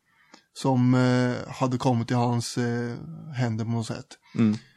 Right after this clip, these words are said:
Speaker 1: Och, eh, så här skriver Watson om det i sin bok från tjugohundratre. "För att bevisa sin poäng visade han mig ett foto taget mer än sex månader tidigare av Franklins forskningsstudent Raymond Gosling,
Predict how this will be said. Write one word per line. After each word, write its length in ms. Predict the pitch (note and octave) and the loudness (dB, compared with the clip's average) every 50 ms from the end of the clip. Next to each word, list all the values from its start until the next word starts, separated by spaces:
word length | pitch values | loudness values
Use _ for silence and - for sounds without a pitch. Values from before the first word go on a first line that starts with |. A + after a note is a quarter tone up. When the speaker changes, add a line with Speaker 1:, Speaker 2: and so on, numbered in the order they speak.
| _ _ _ _ _ _ _ _ | _ _ _ _ _ _ _ _
Speaker 1:
Och, 380 | - C3 B2+ - _ _ - C#3+ | -6 -6 -6 -6 _ _ -2 2
eh, 400 | C3+ C3 C3 C3 C3 B2 F#2+ A#2+ | 2 4 4 2 0 0 -2 -4
så 140 | - - | 0 2
här 140 | C#3 D3 D3+ | 4 4 4
skriver 260 | C#3+ - D3+ C#3 C3+ | 4 2 2 4 4
Watson 420 | C3+ C3+ C3 B2 - - - - C3+ | 4 4 2 2 0 -4 -4 -2 0
om 120 | C3 B2+ | 2 2
det 300 | B2+ C#3 D3+ D#3+ E3+ E3 D#3 E3 - - - | 2 2 2 2 2 0 -2 -6 -10 -12 -6
i 160 | C3 C3+ B2+ | -6 -4 -4
sin 200 | - C#3 C3 A#2+ | -2 -2 0 2
bok 240 | B2 B2+ B2+ B2 - | 2 2 0 0 -2
från 120 | C3 B2+ | -2 -2
tjugohundratre. 680 | A#2+ C#3 C3 B2 B2+ B2 B2 A#2+ - C3+ C3 C#3+ D#3 D#3+ - _ _ _ _ _ _ _ _ _ _ - | 0 2 2 2 2 2 0 0 0 0 0 0 0 -2 -6 _ _ _ _ _ _ _ _ _ _ -4
"För 180 | - D3 D3+ | 0 2 2
att 80 | D#3 D3 | 2 4
bevisa 420 | E3 D#3+ E3+ D#3+ C#3+ C3 - E3 | 4 6 8 8 6 6 4 2
sin 160 | D#3+ F3 F3 | 2 2 2
poäng 480 | F3 - E3+ D#3+ E3 E3 D3+ C3+ B2+ C3 - - - - | 4 4 4 4 6 4 4 2 0 -2 -6 -14 -20 -4
visade 400 | - D3+ E3 D3+ C3 - C#3 C#3 | 4 8 8 8 8 6 4 4
han 260 | C3+ C3+ C#3+ C#3+ C#3+ C#3+ | 4 4 4 4 4 4
mig 160 | C#3+ C#3 C#3 | 4 4 2
ett 120 | C#3 C#3 | 0 0
foto 500 | - E3+ E3+ D#3 - - - - E3+ D3 | 0 0 0 0 -2 -4 2 4 4 4
taget 340 | C3 - D#3+ C#3+ C3+ B2+ - | 6 4 4 4 4 4 4
mer 200 | C#3+ C#3+ C#3 C3+ | 4 4 4 4
än 80 | C#3+ C#3+ | 4 2
sex 320 | - D#3 D3+ D3 - - | 2 0 0 0 -2 -2
månader 340 | D#3+ D#3+ D3 C3 C3 C3 C3+ | 2 2 2 4 2 0 0
tidigare 540 | C3+ D#3+ D3+ C3+ B2 A#2+ B2+ C3+ D3+ D3+ D3 | 2 2 4 4 4 4 4 4 4 4 2
av 80 | C#3+ | 2
Franklins 580 | C#3 - D3 C#3 B2+ A#2+ A#2 - C3 B2+ B2+ - | 0 2 2 2 2 2 2 2 0 0 0 -2
forskningsstudent 1300 | - - D#3+ D#3+ D3+ - - - - C3 B2 A#2+ A2+ - - - B2 A#2 C#3+ D#3+ F3 D3+ B2 A#2 - | -4 0 2 2 2 0 -4 -4 -2 0 0 0 0 -2 -2 -2 0 2 2 2 2 2 0 0 0
Raymond 500 | B2 B2+ C3 B2+ B2 A#2+ B2 C3 C3+ B2+ | 0 2 2 2 2 2 2 0 0 0
Gosling, 640 | B2+ C3 B2+ A#2 - - - D3+ D#3+ D3 B2+ - | 2 0 0 -2 -4 -6 -4 -2 -2 -2 -4 -6